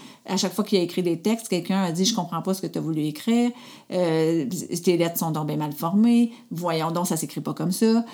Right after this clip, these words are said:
Là, à ce moment-là, ce texte-là devient un texte qui est perçu par les lecteurs ou les personnes qui lisent le texte, euh, comme étant une, une utilisation de tes idées. C'est, c'est comme si tes idées deviennent finalement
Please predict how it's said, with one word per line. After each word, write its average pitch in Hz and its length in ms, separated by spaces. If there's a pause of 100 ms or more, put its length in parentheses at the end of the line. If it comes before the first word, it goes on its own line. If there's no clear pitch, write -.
(220)
Là, 196 160
à 208 40
ce 208 100
moment-là, 165 340
ce 233 140
texte-là 170 800
devient 170 440 (100)
un 165 60
texte 214 420
qui 175 280
est 226 200 (280)
perçu 180 400
par 160 240
les 151 180
lecteurs 165 540
ou 190 40
les 143 120
personnes 175 340
qui 170 100
lisent 180 260
le 151 100
texte, 262 440 (400)
euh, 170 300
comme 214 240
étant 254 460
une, 180 480
une 185 120
utilisation 220 720
de 208 120
tes 175 420
idées. 170 400
C'est, - 180
c'est 185 160
comme 269 160
si 247 160
tes 196 300
idées 208 260
deviennent 180 640
finalement 180 640